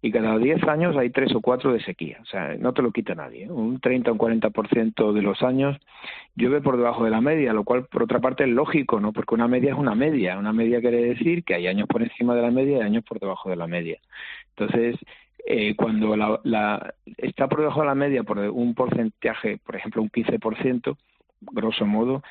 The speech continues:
ya se dice, "Pues estamos en sequía". Pero claro, es que eso es fácil que ocurra, eso es fácil que ocurra, y en un periodo de diez años que te caigan tres o cuatro de sequía es lo normal. Entonces, cuando tienes la mala suerte de que esos tres o cuatro años tocan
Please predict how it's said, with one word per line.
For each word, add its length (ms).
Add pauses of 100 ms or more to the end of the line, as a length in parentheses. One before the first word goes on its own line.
(140)
ya 140
se 100
dice, 300
"Pues 180
estamos 360
en 100
sequía". 500
Pero 160
claro, 340 (280)
es 120
que 100
eso 140
es 120
fácil 320
que 80
ocurra, 420
eso 160
es 60
fácil 260
que 80
ocurra, 480 (540)
y 140
en 140
un 140
periodo 340
de 80
diez 240
años 280
que 120
te 100
caigan 220
tres 200
o 120
cuatro 420
de 80
sequía 380
es 80
lo 120
normal. 380 (720)
Entonces, 580 (140)
cuando 380
tienes 200
la 80
mala 240
suerte 380
de 140
que 60
esos 140
tres 140
o 60
cuatro 260
años 220
tocan 260